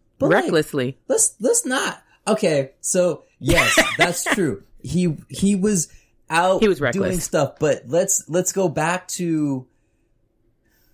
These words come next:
Speaker 1: because, uh, David mentioned this. He wasn't looking for it. He was just out there. They saw him.
Speaker 2: Okay.
Speaker 1: He took him back.
Speaker 2: Okay.
Speaker 1: I, he wasn't looking for it.
Speaker 2: So?
Speaker 1: I mean, it happened, but, like,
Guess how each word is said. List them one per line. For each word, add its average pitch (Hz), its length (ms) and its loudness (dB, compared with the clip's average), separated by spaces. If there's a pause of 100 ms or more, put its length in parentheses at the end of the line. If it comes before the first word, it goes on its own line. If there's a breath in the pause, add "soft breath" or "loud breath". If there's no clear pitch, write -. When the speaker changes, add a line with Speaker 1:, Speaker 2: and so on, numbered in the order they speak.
(640)
Speaker 1:
because, 123 440 -4
uh, 107 400 -4 (300)
David 127 360 -4
mentioned 110 380 -10
this. 92 240 -12 (200)
He 285 60 -2
wasn't 143 260 0
looking 104 220 -4
for 127 220 0
it. - 180 -6 (260)
He 359 80 -2
was 403 80 0
just 349 120 -4
out 269 220 0
there. 110 320 -2 (400)
They 359 100 -6
saw 226 240 0
him. 147 380 0 (340)
Speaker 2:
Okay. 175 160 -2
Speaker 1:
He - 60 0
took 392 120 2
him 370 80 -2
back. 277 360 -2 (180)
Speaker 2:
Okay. 170 260 -8 (540)
Speaker 1:
I, 113 140 -4
he 107 220 0
wasn't 147 340 2
looking 127 280 -2
for 185 240 0
it. 403 160 -2
Speaker 2:
So? 226 340 -2 (580)
Speaker 1:
I 110 100 -6
mean, 127 600 -2
it 123 140 0
happened, 127 600 -4
but, 107 140 -4
like, 101 380 -4